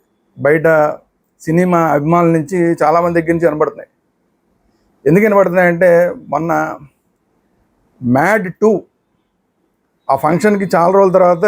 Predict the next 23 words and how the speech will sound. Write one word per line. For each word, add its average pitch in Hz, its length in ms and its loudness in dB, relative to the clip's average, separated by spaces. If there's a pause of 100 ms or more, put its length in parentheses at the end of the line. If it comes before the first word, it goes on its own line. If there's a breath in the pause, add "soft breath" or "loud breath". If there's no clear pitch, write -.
ఎన్టీఆర్, 175 520 0 (280)
జూనియర్ 180 300 2
ఎన్టీఆర్ 170 280 2
గారు 170 320 0
రావడం 165 340 2
జరిగింది. 143 300 -8 (1600)
అప్పటికి 160 300 -2
చాలా 165 260 2
రోజులు 190 260 2
అయిపోయింది 180 320 0
ఆయన 156 120 -2
ఒక 139 160 -6
ఫంక్షన్లో 170 420 -4
కనబడి 156 360 -4
కానీ, 160 220 0
బయట 151 260 0
ఎక్కడన్నా 156 400 0
కనబడి 147 360 -4
కానీ 151 220 0
ఆయన 160 160 -6
చాలా 160 180 2
రోజులు 170 180 2
అయిపోయింది. - 320 -8